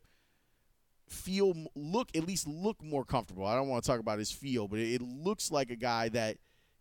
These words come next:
is more comfortable with who he is as a player. He's right there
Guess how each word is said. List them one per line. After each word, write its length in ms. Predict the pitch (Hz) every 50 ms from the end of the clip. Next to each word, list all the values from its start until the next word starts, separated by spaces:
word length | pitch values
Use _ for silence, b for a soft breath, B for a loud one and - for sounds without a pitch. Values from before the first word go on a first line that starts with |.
| _ _
is 240 | - 139 139 120 120
more 440 | 120 123 131 139 147 151 165 170 160
comfortable 840 | - - - - - 156 156 147 - - 131 113 92 92 - - - - _ _ _ _ _ _ _ _ _ _ _ _
with 440 | - 101 107 117 123 123 120 107 - -
who 360 | - - - - 170 180 170
he 280 | 151 - - 151 143 123 110
is 500 | 123 131 123 113 98 90 90 - - - _ _ _ _ _ _ _
as 200 | 117 120 120 107
a 60 | 117
player. 480 | - - - 135 123 107 90 80 - - - _ _ _ _ _ _ _ _ _ _ _ _ _ _ _ _ _ _ _ _ _
He's 420 | - - - - 147 156 160 143 135
right 300 | 127 139 147 156 165 -
there 440 | 165 156 156 151 151 170 175 165